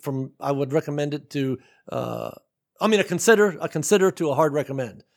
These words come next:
Like, I had seen it and I bought it and it was like, "Okay, that's a good movie. It's Bruce Willis, whatever." So I would have considered, you know, I considered it and I would have said, "Yeah, you can check it out if you want." To, "Yeah, definitely,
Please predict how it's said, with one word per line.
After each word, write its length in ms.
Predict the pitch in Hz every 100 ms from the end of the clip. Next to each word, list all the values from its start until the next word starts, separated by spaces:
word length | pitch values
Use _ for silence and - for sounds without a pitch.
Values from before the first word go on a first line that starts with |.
| _
Like, 140 | 160 170
I 80 | 214
had 100 | 170
seen 180 | 226
it 40 | 196
and 100 | 175
I 60 |
bought 260 | 160 170 175
it 60 | 170
and 80 |
it 40 | 165
was 100 | 139
like, 120 | 143
"Okay, 220 | 196 180 175
that's 160 | 180
a 40 | 156
good 120 | 151
movie. 180 | 143 147
It's 80 | 131
Bruce 240 | 147 135
Willis, 220 | 123 123
whatever." 360 | 123 120 110 - _ _ -
So 140 | 196
I 80 | 185
would 140 | 180
have 80 | 160
considered, 380 | 151 - 214 175
you 60 |
know, 60 | 170
I 60 | 147
considered 580 | 156 - - 196 180
it 60 | 180
and 80 | 170
I 20 |
would 100 | 160
have 60 | 151
said, 140 | 214
"Yeah, 200 | 147 135
you 200 | 135 131
can 160 | 110 104 101
check 180 | - 190
it 60 | 156
out 80 | 147
if 80 | 131
you 80 |
want." 220 | 131 131 - _ _ -
To, 180 | 156 147
"Yeah, 220 | 175 131
definitely, 640 | 165 170 160 147 139